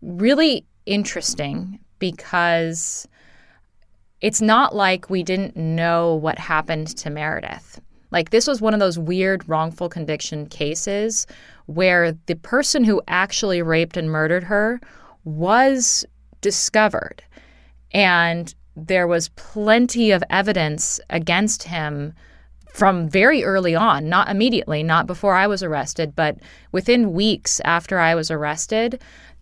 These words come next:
there was D N A and there were fingerprints and there were footprints, and all of them traced back to this local burglar named Rudy Gaudet, who had a history of breaking and entering into people's homes. And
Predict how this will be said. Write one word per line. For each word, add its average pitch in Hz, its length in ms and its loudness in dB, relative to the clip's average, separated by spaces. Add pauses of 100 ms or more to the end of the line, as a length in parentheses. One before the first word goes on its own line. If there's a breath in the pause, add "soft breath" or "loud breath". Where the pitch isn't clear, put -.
(100)
there 175 200 4
was 165 240 2
D 170 240 -2
N 226 80 4
A 240 340 4
and 160 300 0
there 156 160 0
were 170 100 -2
fingerprints 220 640 0
and 156 80 -8
there 151 100 -2
were 180 120 -2
footprints, 180 560 -2
and 160 200 -4
all 196 240 4
of 202 140 0
them 170 220 -2
traced 165 420 -4
back 156 320 -2
to - 160 -8
this 156 160 -6
local 175 400 -2
burglar 156 480 -4
named 151 240 -4
Rudy 151 320 -4
Gaudet, 185 460 4
who 185 100 -2
had 160 220 0
a - 20 -4
history 156 400 -6
of 151 140 -8
breaking 156 380 -8
and 156 100 -6
entering 151 380 -8
into 156 140 -10
people's 147 440 -8
homes. - 500 -4 (600 loud breath)
And 170 500 2